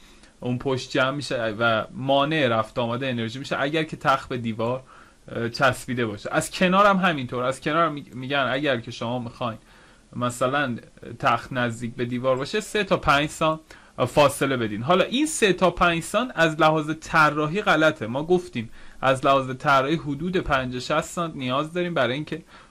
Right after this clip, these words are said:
اون ش-، مثلاً تخت خواب دو نفره، اون شخصی که می‌خواد رفت آمد داشته باشه،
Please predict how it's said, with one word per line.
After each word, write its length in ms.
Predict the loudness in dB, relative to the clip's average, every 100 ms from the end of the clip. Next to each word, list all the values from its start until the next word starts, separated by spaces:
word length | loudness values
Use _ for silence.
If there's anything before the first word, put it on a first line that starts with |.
| -6
اون 140 | -4
ش-، 100 | -2
مثلاً 360 | 0 -2 -2 0
تخت 320 | 0 0 -4
خواب 280 | -4 -4 -4 -12 _ -20 -8 -4
دو 120 | 2 2
نفره، 360 | 2 2 0
اون 120 | 0
شخصی 420 | 0 2 2 -2 -6
که 120 | -4
می‌خواد 460 | -4 -4 -4 -4 0
رفت 340 | 0 0 -2
آمد 340 | -2 0 -2
داشته 320 | -2 -4 -4 -6
باشه، 480 | -4 -2 0 0